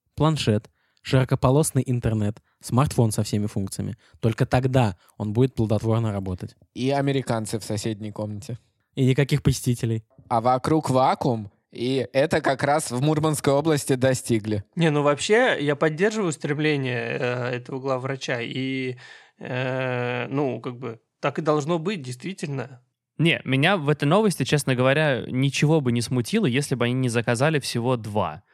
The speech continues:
Speaker 4: То есть я понимаю, что если всему составу, тогда логично это было бы
Speaker 1: Именно этим они
Speaker 4: клёвый шаг.
Speaker 1: выделились. Именно поэтому губернатор заинтересовался. Все по двести заказывают, а этот два.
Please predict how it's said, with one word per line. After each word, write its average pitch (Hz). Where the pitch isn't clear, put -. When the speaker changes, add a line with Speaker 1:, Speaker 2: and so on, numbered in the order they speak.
Speaker 4:
То 123
есть 113
я 135
понимаю, 143
что -
если 127
всему 185
составу, 104
тогда 117
логично 147
это 113
было 139
бы 120
Speaker 1:
Именно 143
этим 143
они 131
Speaker 4:
клёвый 139
шаг. 139
Speaker 1:
выделились. 107
Именно 123
поэтому 143
губернатор 120
заинтересовался. 110
Все -
по 110
двести 139
заказывают, 101
а -
этот 120
два. 104